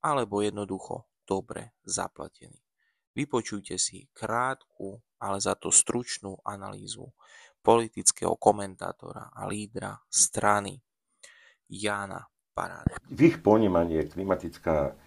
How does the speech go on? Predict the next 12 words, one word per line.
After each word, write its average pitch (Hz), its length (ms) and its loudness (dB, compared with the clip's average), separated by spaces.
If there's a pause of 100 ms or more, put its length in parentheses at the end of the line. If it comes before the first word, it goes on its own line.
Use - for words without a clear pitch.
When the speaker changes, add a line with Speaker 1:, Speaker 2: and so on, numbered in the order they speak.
(140)
Speaker 2:
neutralita, 82 880 -2
je 73 160 -6
to 73 160 -8
tá 76 160 0
uhlíková 69 640 -8
neutralita, - 640 -14
čo 82 240 0
je 76 80 -4 (320)
absolútna 73 560 -2
hlúposť. 73 560 -8 (640)
To 92 80 0
je 85 80 2